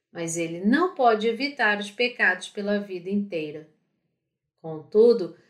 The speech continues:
a maldade das pessoas irá revelar a justiça e o amor de Deus.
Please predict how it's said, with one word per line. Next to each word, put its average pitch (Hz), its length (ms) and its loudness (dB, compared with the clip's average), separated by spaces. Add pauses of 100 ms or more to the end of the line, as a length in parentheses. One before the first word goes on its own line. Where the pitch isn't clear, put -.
(140)
a 233 140 6
maldade 175 580 0
das 160 260 -4
pessoas 247 800 0 (200)
irá 170 260 -2
revelar 240 800 0
a 165 80 -8
justiça 262 920 -6 (200)
e 311 120 0
o 302 100 4
amor 247 400 2
de 208 180 -4
Deus. 160 540 -6